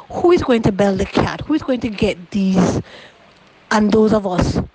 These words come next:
who have that kind of disdain, 'cause it's, it's a certain kind of disdain for the other that led to that. There's a certain kind of disregard for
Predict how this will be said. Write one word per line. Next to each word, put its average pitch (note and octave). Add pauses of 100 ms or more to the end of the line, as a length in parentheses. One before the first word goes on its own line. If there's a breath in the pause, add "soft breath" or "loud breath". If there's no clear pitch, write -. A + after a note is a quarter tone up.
(360)
who A#3
have G#3
that -
kind G3
of F#3+ (880 loud breath)
disdain, G3+
'cause A#3
it's, A3+
it's A#3
a B3+
certain B3
kind A#3+
of F#3+
disdain G3+
for G3
the F#3
other E3+ (440 loud breath)
that G3+
led G3
to G3+
that. F3+
There's G3
a A3+
certain A3
kind G#3
of F3+
disregard F#3
for F3+